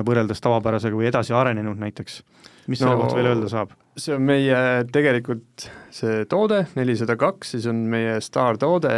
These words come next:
Speaker 2: et, äh, võime nagu väga selge, äh, selgelt öelda, et see on maailma kiirem pakiautomaat, siis erinevalt, äh, nii-öelda tavakappidest,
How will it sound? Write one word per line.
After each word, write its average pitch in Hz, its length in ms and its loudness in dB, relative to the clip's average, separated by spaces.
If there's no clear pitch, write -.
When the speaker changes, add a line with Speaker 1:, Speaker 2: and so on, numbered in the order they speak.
Speaker 2:
et, - 320 -6
äh, 110 320 -2
võime 123 320 2
nagu 117 240 -2
väga 135 240 2
selge, 127 1040 -4
äh, 110 1400 -4
selgelt 131 400 2
öelda, 123 240 4
et 104 80 -2
see 117 160 -6
on 113 160 -2
maailma 110 320 0
kiirem 165 460 2
pakiautomaat, 147 920 -2
siis 113 220 -4
erinevalt, 113 720 0
äh, 113 320 2
nii-öelda 113 240 0
tavakappidest, 135 1120 0